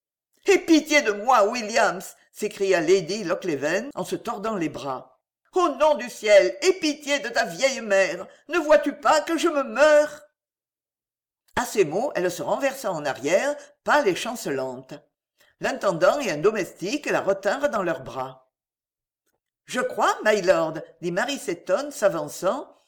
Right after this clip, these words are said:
que votre mère a autant besoin en ce moment de soins que la reine a besoin de repos. Ne jugeriez-vous pas qu'il est temps de vous retirer ? » « Oui, oui, » dit Williams, « pour vous donner le temps de filer de nouvelles toiles, n'est-ce pas,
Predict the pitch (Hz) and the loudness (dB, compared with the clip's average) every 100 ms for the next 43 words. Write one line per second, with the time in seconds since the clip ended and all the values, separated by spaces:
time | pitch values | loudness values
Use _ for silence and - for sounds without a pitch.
0 | _ _ 277 320 330 320 277 180 156 269 | _ _ -2 0 0 0 2 2 4 2
1 | - 320 262 254 262 220 180 180 156 147 | 0 -2 -2 -6 -4 -4 -4 -4 -4 -4
2 | 175 294 269 185 - 180 247 349 294 175 | -2 -2 0 -2 -2 -6 -4 -4 -4 -4
3 | 160 - 330 269 175 208 247 330 214 202 | 2 2 4 0 -4 -4 -4 -2 0 -2
4 | - 143 147 - _ _ _ _ - 202 | -2 -4 -4 -8 _ _ _ _ -4 0
5 | 202 330 339 320 277 190 - 220 349 349 | 2 2 0 0 -2 -4 -2 0 0 -2
6 | 294 220 302 294 220 196 185 - 165 147 | -4 0 2 2 2 0 0 -2 -4 -2
7 | 220 381 - _ _ _ _ _ _ _ | 0 -2 -8 _ _ _ _ _ _ _
8 | _ _ _ _ _ _ _ - 302 302 | _ _ _ _ _ _ _ -2 2 4
9 | 247 208 277 208 165 165 165 170 165 156 | 4 2 0 0 2 4 6 4 2 0
10 | 156 - _ - 214 175 175 330 285 196 | -6 -16 _ 0 0 2 0 0 2 2
11 | - 339 311 196 - 262 220 311 214 170 | 4 4 2 -2 -2 -4 -2 -2 -2 0
12 | 262 294 294 233 165 139 143 175 185 - | 4 4 2 0 0 0 -2 -4 -4 2
13 | 254 359 | 2 2